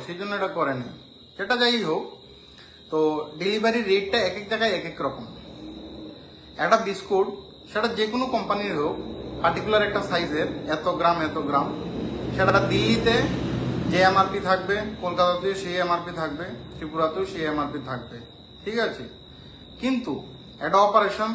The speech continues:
এক এক জায়গায় এক এক রকম রেট কেন? যে বললাম, সাধারণত আমি ত্রিপুরা রাজ্যে থাকি, তো একটা সিজারিয়ান ডেলিভারি, নর্মাল একটা নার্সিং হোমে পঞ্চাশ ষাট হাজার টাকা অ্যাপ্রক্সিমেটলি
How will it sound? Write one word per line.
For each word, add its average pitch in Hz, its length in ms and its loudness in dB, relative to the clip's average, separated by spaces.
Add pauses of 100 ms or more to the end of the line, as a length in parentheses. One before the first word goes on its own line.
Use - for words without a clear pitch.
(160)
এক - 160 -6
এক 208 140 -4
জায়গায় 196 260 0
এক 190 80 -2
এক 185 160 -2
রকম 180 220 -4
রেট 160 280 -6
কেন? 147 200 -6 (800)
যে 151 140 2
বললাম, 160 480 0
সাধারণত 170 300 0
আমি 185 160 -2
ত্রিপুরা 170 320 -4
রাজ্যে 151 240 0
থাকি, 135 600 -12 (480)
তো 156 280 2
একটা 151 220 -2
সিজারিয়ান 165 440 -6
ডেলিভারি, 151 640 -2 (100)
নর্মাল 151 320 0
একটা - 220 -6
নার্সিং 135 380 -4
হোমে 131 220 -6 (180)
পঞ্চাশ 151 320 -4
ষাট 139 120 -2
হাজার 135 220 -4
টাকা 180 160 -6
অ্যাপ্রক্সিমেটলি 143 720 -6